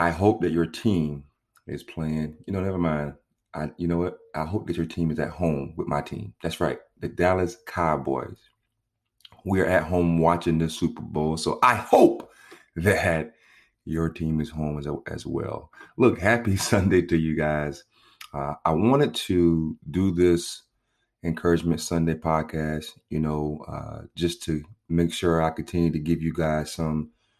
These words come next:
encouraging words. You know, um,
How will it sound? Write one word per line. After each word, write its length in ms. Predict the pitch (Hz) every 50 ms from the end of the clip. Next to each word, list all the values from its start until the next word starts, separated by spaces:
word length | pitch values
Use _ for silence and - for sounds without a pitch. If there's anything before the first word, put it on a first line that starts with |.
| _ _ _ _ _
encouraging 640 | 87 82 82 - - 87 87 87 82 78 82 80 80
words. 520 | 80 80 76 71 69 - - - - - _ _ _ _ _ _ _ _ _
You 140 | - 73 80
know, 260 | 80 78 78 80 76
um, 520 | 73 76 76 76 73 73 73 73 71 69